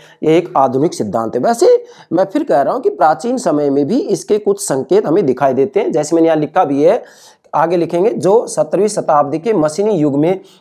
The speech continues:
व्यवस्थित रूप में सामने आया। हालांकि इसके संकेत यूनानी और रोमन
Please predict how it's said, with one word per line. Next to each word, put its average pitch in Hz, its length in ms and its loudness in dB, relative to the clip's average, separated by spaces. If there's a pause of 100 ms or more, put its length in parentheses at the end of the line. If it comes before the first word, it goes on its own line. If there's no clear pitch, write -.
(120)
व्यवस्थित 185 520 0
रूप 160 160 0
में 165 120 0
सामने 147 440 -2
आया। 139 340 2 (380)
हालांकि 214 360 0
इसके 254 180 -4
संकेत 180 400 -2
यूनानी 160 460 0
और 156 220 0
रोमन 160 340 2